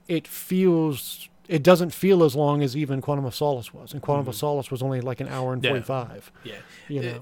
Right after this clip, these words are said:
Speaker 2: and the, the biggest thing is the tipping point would be, like, right before the, um, final farewell, essentially. Like,
Speaker 1: Mm-hmm.
Speaker 2: you, you, you could essentially end the movie if you really wanted to at the end of,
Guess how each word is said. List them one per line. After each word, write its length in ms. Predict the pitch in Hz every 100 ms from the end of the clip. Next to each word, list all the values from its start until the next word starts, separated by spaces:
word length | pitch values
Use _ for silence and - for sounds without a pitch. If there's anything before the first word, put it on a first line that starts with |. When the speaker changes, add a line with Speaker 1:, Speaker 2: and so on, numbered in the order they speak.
| 127
Speaker 2:
and 160 | - 151
the, 140 | 165 170
the 140 | 143
biggest 380 | 143 180 160 -
thing 180 | 147 139
is 220 | 123 110
the 160 | 120
tipping 320 | 117 143 139 127
point 240 | 127 120
would 100 | 120
be, 300 | 117 117 113
like, 500 | 110 107 98 - - _
right 340 | 131 113 120 120
before 680 | 123 - 120 120 117 117 113 110
the, 720 | 113 110 107 104 107 82 87 104
um, 480 | 117 98 76 71 - _ _ _ _ _ _ _ _ - - _
final 420 | - 165 147 131 117
farewell, 420 | 127 123 110 101
essentially. 400 | - 107 - 101
Like, 240 | 110 110 - -
Speaker 1:
Mm-hmm. 140 | 151 127
Speaker 2:
you, 80 | 147
you, 220 | 160 160 180
you 280 | 165 147
could 220 | 156 156 131
essentially 520 | 156 180 180 151 143
end 280 | 143 147 135
the 60 |
movie 500 | 127 131 135 123 123
if 120 | 123
you 100 | 123
really 180 | 117 120
wanted 260 | 117 120 110
to 140 | 123
at 180 | 113 113
the 200 | 120 90
end 340 | 120 120 120 113
of, 580 | 117 113 107 107 101